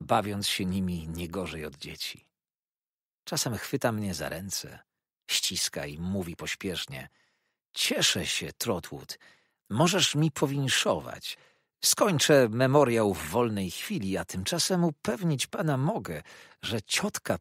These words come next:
pańska jest niepospolitą, niepospolitą kobietą”. Któż to jest ta pochylona, o kij wsparta dama?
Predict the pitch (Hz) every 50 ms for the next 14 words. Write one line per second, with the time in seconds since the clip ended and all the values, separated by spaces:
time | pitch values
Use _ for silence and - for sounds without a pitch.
0 | _ - 117 127 143 143 - - - - 139 113 95 87 113 143 139 - - -
1 | 98 104 127 185 202 - 160 139 - - - 110 101 101 135 131 - 107 104 92
2 | 87 - _ _ _ _ _ - 107 113 120 123 175 214 226 - - - 156 160
3 | - - - - 175 131 107 117 - - 113 104 98 - 107 85 69 71 71 -
4 | - - - - - - _ _ _ _ _ _ _ _ _ _ _ _ _ _
5 | _ _ _ _ _ _ _ _ _ - - - 196 - - - 139 131 120 120
6 | 101 82 - - - - - 87 - _ - - - - - - - - - 202
7 | 208 202 196 196 190 - _ _ _ _ _ _ _ _ _ _ _ _ - 120
8 | - - - - 127 127 120 - - - - 117 120 - - 107 95 98 80 71
9 | 67 65 64 - -